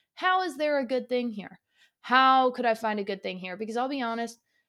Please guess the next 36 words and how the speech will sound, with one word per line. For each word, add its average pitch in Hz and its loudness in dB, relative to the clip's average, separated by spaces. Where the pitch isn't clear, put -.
the 214 -2
incident 269 -2
that 254 0
happened 220 -2
in 202 -6
February, 247 -2
I - 0
was 214 0
like, 196 -2
"I - 2
don't 311 -2
know 233 2
how 226 -2
the 214 -2
fuck 208 -2
I'm 202 -4
supposed 202 -8
to 196 -12
see 196 -6
any 247 -2
good 180 -2
in 170 -8
this 226 -4
situation." 190 -8
But 220 2
a - -20
couple 226 -6
months 233 -6
down 226 -2
the 214 -2
road, 226 -2
I 208 4
was 226 0
able 190 -4
to. - -12
And 196 -2